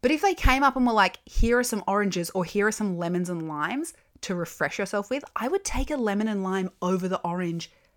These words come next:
every day. I just don't like oranges that much. They don't taste close enough to the citrus. There's something about them. I don't know. I actually think I don't mind real oranges too much. I very much hate fake orange flavor. That's something I will,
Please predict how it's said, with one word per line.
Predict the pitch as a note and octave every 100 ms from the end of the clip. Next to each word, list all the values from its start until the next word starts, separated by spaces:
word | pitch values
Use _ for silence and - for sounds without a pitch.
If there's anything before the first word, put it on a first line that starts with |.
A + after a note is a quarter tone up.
| _ _ -
every | G3 F3+
day. | E3 D#2+ - _ _ _ _ _ - -
I | B3
just | B3 D4
don't | - F4+ F#4
like | A3 G#3 B3+ -
oranges | G3 D#4 A4+ A3+
that | - D#3
much. | - - - - - -
They | B3+
don't | A#3+ A3 B3 E4
taste | - - - -
close | - - A#3 A#3+
enough | A3+ F3+ -
to | -
the | F#3
citrus. | - - B3 F#3
There's | -
something | - B3+ C#4+ D#4
about | D4+ - F3 C4+ -
them. | D#3+ C#3+
I | F#3+
don't | B3 -
know. | G3 G3+ E3 - - -
I | -
actually | C#4+ -
think | G4 G4+
I | D#4+
don't | G#3+ G#3
mind | G#3 F3+
real | F3+ E3+ E3+
oranges | E3+ E3+ E3+
too | - F#3
much. | D#3 -
I | F3+ G3 -
very | G3 F3 E3+ F#3+ F#3+
much | F#3 -
hate | F3+ -
fake | - - D3+ -
orange | C#3+ C#3 -
flavor. | - E2 E3+ - F#3+ _ _ _ _ -
That's | F3+ D#3+
something | G#3 F3+
I | F3
will, | E3 -